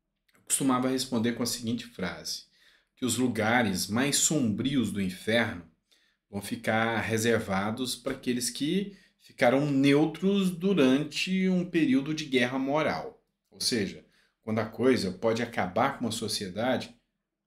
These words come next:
os corajosos têm que se manifestar. Eu achava que essa frase era do Dante Alighieri, sabe? Aquele que escreveu a Divina Comédia. Depois eu descobri que não era. É do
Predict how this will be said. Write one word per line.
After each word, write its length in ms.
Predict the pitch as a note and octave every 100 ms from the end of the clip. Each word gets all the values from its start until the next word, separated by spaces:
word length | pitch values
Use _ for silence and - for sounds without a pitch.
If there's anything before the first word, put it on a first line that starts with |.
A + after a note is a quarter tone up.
| _ _
os 80 | -
corajosos 540 | C#3+ D3 A#2+ G2+ G2
têm 100 | -
que 80 | G#2
se 120 | -
manifestar. 680 | A2+ A2 A2 C3 B2+ - E2 _ _ _ _ _ _ -
Eu 120 | A3
achava 360 | A#3+ B3 G#3+ F#3
que 80 | D3
essa 200 | A#2+ A2+
frase 500 | - C3 D3 B2 A#2+
era 160 | A#2
do 180 | A#2+ C#3
Dante 400 | A2+ B2+ D3+ -
Alighieri, 720 | - F2 D#3 C#3 G2+ F#2 E2+ _ - - _
sabe? 460 | - E3+ D3 G#2+
Aquele 280 | A2+ A#2 D3
que 80 | D3+
escreveu 680 | C#3+ C#3 B2+ C3+ C3+ C3 -
a 100 | C#3
Divina 380 | B2+ B2+ C#3 C#3
Comédia. 920 | C3+ D#3 C#3 G#2 G#2 F#2+ F2+ F2 - _ _
Depois 320 | D3+ F#3 F3+
eu 80 | F3
descobri 420 | F3 - F3 D#3+
que 140 | -
não 180 | F3+ F#3+
era. 400 | C#3 G#2+ F2+ D#2 - - _
É 120 | - A2
do 240 | C3 C#3